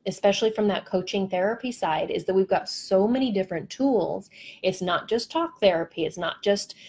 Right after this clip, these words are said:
coaching about where are you and where do you wanna go and let's coach the hell out of you so you get there. But we're applying our N L P skills, parts integration, unconscious pattern change, re-imprinting,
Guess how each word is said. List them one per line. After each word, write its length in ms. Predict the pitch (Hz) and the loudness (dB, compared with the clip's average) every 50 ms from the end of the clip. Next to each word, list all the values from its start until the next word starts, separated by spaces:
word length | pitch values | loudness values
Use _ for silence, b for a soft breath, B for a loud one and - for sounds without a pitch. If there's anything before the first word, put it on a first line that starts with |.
| B B B B _ - | B B B B _ 0
coaching 420 | - 226 214 220 - - 226 214 | 4 4 4 4 4 2 2 4
about 300 | 202 190 196 185 175 165 | 4 6 6 4 4 4
where 240 | 175 180 180 190 196 | 4 4 6 6 6
are 160 | 202 208 208 | 6 6 6
you 120 | 208 202 | 4 4
and 80 | 190 185 | 4 4
where 140 | 185 190 196 | 4 4 4
do 60 | 196 | 4
you 60 | 196 196 | 4 4
wanna 160 | 196 196 185 | 4 2 2
go 320 | 180 208 214 214 208 202 | 4 4 6 6 6 6
and 80 | 190 190 | 4 4
let's 180 | 185 - - | 2 0 0
coach 300 | - - 220 220 214 - | -6 -2 -2 -2 0 4
the 100 | 202 190 | 2 2
hell 200 | 190 196 220 240 | 4 4 0 2
out 160 | 240 214 196 185 | 2 2 2 2
of 120 | 170 180 | 0 0
you 100 | 175 165 | -4 -8
so 160 | - - 190 | -8 -6 -6
you 80 | 180 165 | -6 2
get 240 | - 294 330 - - | 2 2 2 4 0
there. 260 | 185 147 - - - _ _ _ - | 2 2 2 -2 -6 _ _ _ 0
But 120 | 214 - | 2 4
we're 140 | 196 202 196 | 6 6 6
applying 640 | 190 196 - _ - 190 190 196 202 214 220 220 214 | 4 2 -4 _ -6 -2 0 0 2 2 2 2 2
our 100 | 202 190 | 2 0
N 120 | 180 175 | 0 -2
L 140 | 175 175 175 | -4 -6 -8
P 200 | - - 190 180 | -6 -6 -6 -6
skills, 400 | - - - 165 143 113 - - | -6 -6 -4 -2 -2 -2 -2 -8
parts 360 | _ - - 190 196 196 - 208 | _ 0 0 0 0 0 -2 -4
integration, 640 | 196 190 - 185 - 190 185 185 185 - - 170 | -4 -4 -4 -6 -2 -2 -2 -2 -4 -6 -6 -6
unconscious 480 | 156 160 160 - 170 165 - 165 - - | -6 -6 -6 -8 -8 -8 -8 -12 -14 -6
pattern 340 | - 196 196 190 185 190 | -2 -2 -2 0 -2 -4
change, 380 | 190 - 196 185 185 180 170 165 | -4 -4 -4 -4 -4 -4 -6 -6
re-imprinting, 760 | 160 151 151 151 147 - 196 185 185 185 - 196 190 185 - | -4 -4 -4 -6 -6 -4 -4 -4 -4 -4 -4 -4 -4 -4 -6